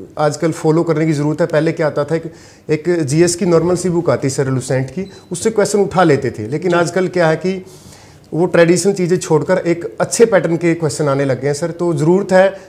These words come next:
Speaker 1: जो टीचर पढ़ा रहे हैं उनको भी ज़रूरत है कि अपने मोड को बदलें, बार-बार वही चीज़ें ना पढ़ाएं जो कई सालों से पढ़ाते आ रहे हैं।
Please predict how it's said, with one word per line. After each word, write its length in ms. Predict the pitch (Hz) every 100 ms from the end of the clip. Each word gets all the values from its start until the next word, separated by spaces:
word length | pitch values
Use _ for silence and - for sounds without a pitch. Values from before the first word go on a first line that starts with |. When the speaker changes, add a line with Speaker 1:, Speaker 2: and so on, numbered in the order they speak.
| -
Speaker 1:
जो 80 | 160
टीचर 300 | 175 170 202
पढ़ा 300 | 185 139 165
रहे 120 | 165
हैं 80 | 170
उनको 300 | 165 165 196
भी 100 | 185
ज़रूरत 340 | 180 175 170
है 60 | 175
कि 80 | 175
अपने 220 | 175 170
मोड 240 | 160 165
को 120 | 170
बदलें, 400 | 147 143 151 185 - - -
बार-बार 360 | 151 175 180 180
वही 260 | 160 160
चीज़ें 300 | 196 190 185
ना 100 | 185
पढ़ाएं 340 | 175 165 175 180
जो 420 | 196 190 190 -
कई 140 | 190 208
सालों 240 | 180 165
से 140 | 156 -
पढ़ाते 400 | 156 135 131 135
आ 120 | 120
रहे 140 | 107
हैं। 180 | 101